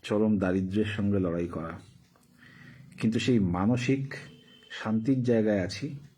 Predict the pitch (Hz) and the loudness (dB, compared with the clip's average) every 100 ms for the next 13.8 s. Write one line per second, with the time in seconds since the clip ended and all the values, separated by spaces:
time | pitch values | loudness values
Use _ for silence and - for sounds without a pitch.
0 | _ _ _ - - - _ _ _ _ | _ _ _ -20 -20 -20 _ _ _ _
1 | _ 101 110 - 113 123 143 143 151 139 | _ -2 0 4 4 6 6 6 6 6
2 | 147 147 147 131 139 110 110 120 131 139 | 4 4 4 4 4 6 6 6 6 6
3 | 135 101 113 131 120 117 214 - - - | 4 2 2 2 2 0 -2 -8 -16 -20
4 | - _ - - _ - - 131 107 110 | -20 _ -20 -20 _ -6 2 4 4 4
5 | 110 127 117 107 165 - - - _ - | 6 6 4 2 0 -6 -14 -20 _ -6
6 | 107 107 92 82 78 - - - - - | 0 2 2 0 -6 -8 -14 -18 -20 -20
7 | - - - _ _ - - - - - | -20 -20 -20 _ _ -20 -20 -18 -16 -4
8 | 107 139 156 160 - - - - - - | 6 8 10 6 2 -6 -10 -16 -18 -18
9 | - - - - 101 120 110 110 120 120 | -20 -20 -20 -12 -4 2 4 4 4 4
10 | 120 117 117 123 127 107 104 110 117 101 | 4 4 2 2 4 4 6 4 4 0
11 | - - - - - _ _ - 101 98 | -6 -14 -20 -20 -20 _ _ -6 0 2
12 | 107 110 101 - - - - 98 104 101 | 4 4 0 -4 -10 -10 -8 -2 2 2
13 | 101 98 101 98 92 95 90 | 2 2 2 2 2 0 -2